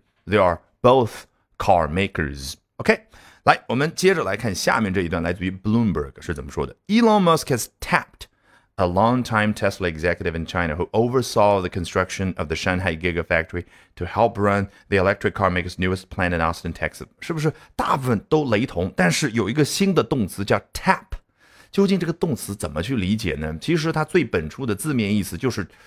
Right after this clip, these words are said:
就是我们听到那个 tap dance，踢踏舞啊。当然人家是不是用脚啊，是啊，不是用手，是用脚，对不对？啊，就发出这个声音。那人用手发出这个动作呢，也叫 tap。你说如果马斯克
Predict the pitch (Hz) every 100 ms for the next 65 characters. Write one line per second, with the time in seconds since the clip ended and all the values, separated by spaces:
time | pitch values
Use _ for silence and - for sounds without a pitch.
0 | - _ _ - 123 107 87 98 135 131
1 | 117 110 - - 123 - 120 87 - -
2 | 151 131 113 78 76 _ - - - _
3 | - - 110 98 95 98 110 107 - 113
4 | 110 104 85 - 78 78 78 85 - -
5 | 107 117 139 117 - 80 98 87 - -
6 | 92 98 - _ - - - 110 101 131
7 | 135 139 104 92 90 90 - _ _ -
8 | 202 185 165 - _ - 139 180 208 180
9 | - 117 95 120 _ - - _ 135 135
10 | 135 139 123 117 110 107 101 117 98 -
11 | - - _ _ _ 135 139 139 214 185
12 | 175 175 131 98 101 143 139 170 -